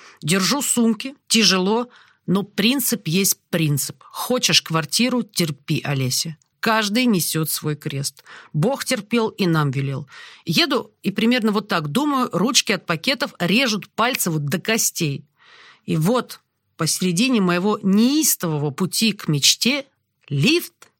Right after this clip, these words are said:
встает. Это случалось и раньше, но вот не в такой ответственный жизненный момент. Есть несколько вариантов заиметь трешку на Соколе. На нее можно заработать, получить в наследство или удачно выйти замуж.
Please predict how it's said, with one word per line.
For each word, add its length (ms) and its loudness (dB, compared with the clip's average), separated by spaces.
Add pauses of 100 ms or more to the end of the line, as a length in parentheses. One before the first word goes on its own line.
встает. 840 0 (1000)
Это 240 2
случалось 500 0
и 80 2
раньше, 520 0
но 140 2
вот 180 0
не 120 2
в 120 -6
такой 480 -2
ответственный 800 -2
жизненный 420 0
момент. 500 -2 (800)
Есть 440 0 (120)
несколько 640 0
вариантов 500 -2
заиметь 520 0
трешку 340 -2
на 140 2
Соколе. 400 -6 (520)
На 120 0
нее 240 2
можно 340 0
заработать, 720 -2
получить 480 0
в 80 0
наследство 720 0
или 340 0
удачно 600 2
выйти 260 0
замуж. 480 -2